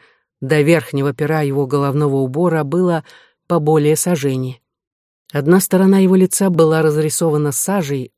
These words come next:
охрой и кинварью наподобие собачьей морды, а другая половина изображала птицу, так что общий вид получался неописанно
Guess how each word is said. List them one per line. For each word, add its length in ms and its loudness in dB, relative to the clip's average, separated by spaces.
охрой 540 0
и 100 -2
кинварью 640 -2
наподобие 540 0
собачьей 500 -4
морды, 480 -4
а 100 -2
другая 420 2
половина 500 4
изображала 560 2
птицу, 600 -6
так 160 -10
что 240 4
общий 280 0
вид 220 -6
получался 580 0
неописанно 840 -2